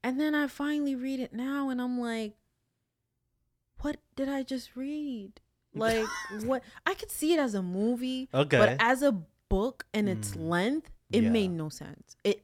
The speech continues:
Speaker 1: absolutely,
Speaker 2: Yeah.
Speaker 1: like, it just pissed me off. I
Speaker 2: Yeah,
Speaker 1: think
Speaker 2: oh,
Speaker 1: by
Speaker 2: wow,
Speaker 1: the
Speaker 2: okay.
Speaker 1: ending of it, I really wanted to throw
Speaker 2: Oh. <laughs>
Speaker 1: the book. I wanted to just,
Speaker 2: All right,
Speaker 1: so.
Speaker 2: okay. That's <laughs> a very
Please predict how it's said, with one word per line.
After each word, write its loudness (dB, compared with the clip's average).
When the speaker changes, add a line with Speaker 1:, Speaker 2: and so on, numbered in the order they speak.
Speaker 1:
absolutely, -2
Speaker 2:
Yeah. -10
Speaker 1:
like, 4
it -4
just -6
pissed -6
me -10
off. -12
I 2
Speaker 2:
Yeah, -2
Speaker 1:
think 4
Speaker 2:
oh, -6
Speaker 1:
by -10
Speaker 2:
wow, 6
Speaker 1:
the 2
Speaker 2:
okay. -6
Speaker 1:
ending 2
of 2
it, 4
I 0
really -2
wanted -6
to -8
throw -6
Speaker 2:
Oh. 0
<laughs> -12
Speaker 1:
the -8
book. -14
I -14
wanted -8
to -2
just, -6
Speaker 2:
All 6
right, 6
Speaker 1:
so. 2
Speaker 2:
okay. 4
That's 4
<laughs> 0
a 12
very 8